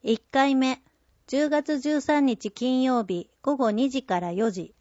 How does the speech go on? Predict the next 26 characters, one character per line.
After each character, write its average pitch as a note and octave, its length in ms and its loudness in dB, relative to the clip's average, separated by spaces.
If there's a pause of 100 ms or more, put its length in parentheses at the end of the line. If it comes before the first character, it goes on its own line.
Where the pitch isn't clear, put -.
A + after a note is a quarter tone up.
(760)
内 C4+ 280 2
容 C#4 200 4
は、 B3+ 260 4 (180)
講 C#4+ 320 0
話、 C#4 280 2 (260)
楽 B3 300 0
し - 120 -8
く G3+ 180 -4
学 G#3 340 -2
ぼ A3 320 0 (220)
う、 A#3 40 -6
認 C#4 200 2
知 C#4 160 -2
症 C#4+ 260 2
の C4+ 180 4
基 - 120 -20
礎 C#4 200 -2
知 D4+ 160 -2
識 - 300 -10
と F#3 180 -2
予 F#3 160 0
防 B3 220 2
に B3+ 180 0
つ B3 140 -4
い G#3+ 100 0
て。 - 280 -10